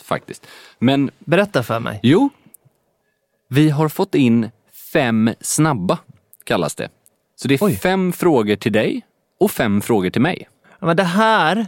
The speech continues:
Speaker 2: är föredömligt, tycker
Speaker 1: Och det är
Speaker 2: jag.
Speaker 1: inte samma frågor, utan de är specifikt anpassade till oss var.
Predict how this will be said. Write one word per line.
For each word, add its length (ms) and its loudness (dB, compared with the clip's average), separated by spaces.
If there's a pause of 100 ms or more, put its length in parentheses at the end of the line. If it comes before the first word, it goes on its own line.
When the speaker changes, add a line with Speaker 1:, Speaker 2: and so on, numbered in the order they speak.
(140)
Speaker 2:
är 220 0
föredömligt, 840 -2
tycker 80 -2
Speaker 1:
Och 60 2
det 60 4
är 20 2
Speaker 2:
jag. 60 4
Speaker 1:
inte 200 0
samma 340 2
frågor, 400 -2 (160)
utan 340 0
de 200 2
är 300 0
specifikt 840 -4
anpassade 640 -4 (220)
till 360 0
oss 240 -6
var. 280 -4